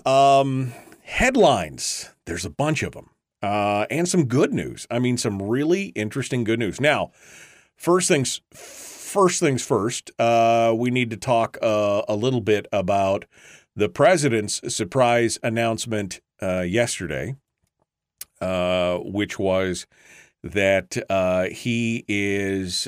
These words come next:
uh, going to go ahead and pardon, uh,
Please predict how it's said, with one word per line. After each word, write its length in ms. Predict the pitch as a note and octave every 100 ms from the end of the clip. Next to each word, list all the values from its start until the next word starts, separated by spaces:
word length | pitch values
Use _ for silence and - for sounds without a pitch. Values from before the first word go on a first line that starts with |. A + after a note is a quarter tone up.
| -
uh, 500 | F#2+ F#2 F2+ F2+ F2+ G2
going 320 | G#2 A2+ A#2+
to 120 | G#2 F#2+
go 180 | A2
ahead 320 | A2+ G#2+ A2 A2+
and 400 | G2+ G2+ F#2+ F2+
pardon, 540 | - E3+ D#3 G2+ D3 _ _ _ _ _ _ -
uh, 640 | F#2+ F#2+ F#2+ F#2+ F#2 F#2+